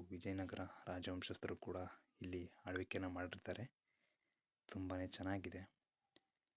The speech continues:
ನಂದಿ ಬೆಟ್ಟದಿಂದ ಕೇವಲ ಎಂಟು ಕಿಲೋಮೀಟರ್ದಲ್ಲಿ ದೂರದಲ್ಲಿದೆ.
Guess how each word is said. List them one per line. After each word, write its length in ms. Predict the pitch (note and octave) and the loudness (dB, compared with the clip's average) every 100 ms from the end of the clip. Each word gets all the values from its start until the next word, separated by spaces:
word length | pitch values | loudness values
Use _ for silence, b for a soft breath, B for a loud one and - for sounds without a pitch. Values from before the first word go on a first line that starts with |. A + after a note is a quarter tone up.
| _ _ _ _ _ _ - | _ _ _ _ _ _ 0
ನಂದಿ 240 | G2 G2 | 4 6
ಬೆಟ್ಟದಿಂದ 400 | G2 F2+ F#2+ F#2 | 6 4 2 0
ಕೇವಲ 260 | - F#2+ F2+ F2+ | 4 4 4 2
ಎಂಟು 180 | F#2 - | 0 0
ಕಿಲೋಮೀಟರ್ದಲ್ಲಿ 580 | F#2 F#2 F2 - F2 F2+ | 0 2 0 -2 -2 0
ದೂರದಲ್ಲಿದೆ. 520 | G2 F#2 F2+ E2+ E2+ | 2 2 2 0 -2